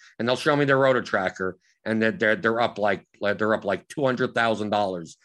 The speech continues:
playing, like, two hundred a day, you know, playing two hundred bucks a day. Never hear from whatever. Never knew they even existed. And just someone wanted to say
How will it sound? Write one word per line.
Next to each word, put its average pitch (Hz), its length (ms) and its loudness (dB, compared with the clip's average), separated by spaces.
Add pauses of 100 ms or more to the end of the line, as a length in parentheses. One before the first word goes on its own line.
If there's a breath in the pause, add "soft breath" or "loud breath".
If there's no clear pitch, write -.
(180 soft breath)
playing, 127 240 0
like, 113 240 0
two 151 160 -4
hundred 117 260 2
a 104 40 0
day, 95 340 -2 (580)
you 95 60 -4
know, 104 80 0
playing 120 240 -2
two 151 140 -4
hundred 120 240 0
bucks - 220 -2
a 104 40 -2
day. 85 200 -8 (380)
Never 190 260 2
hear 202 140 4
from 139 140 0
whatever. 104 480 0 (420)
Never 208 460 4
knew 180 380 4
they 208 160 4
even 208 160 2
existed. 170 440 -2
And 107 220 -8
just 127 160 -2
someone 135 240 0
wanted 127 200 0
to 110 100 -14 (220)
say 110 360 0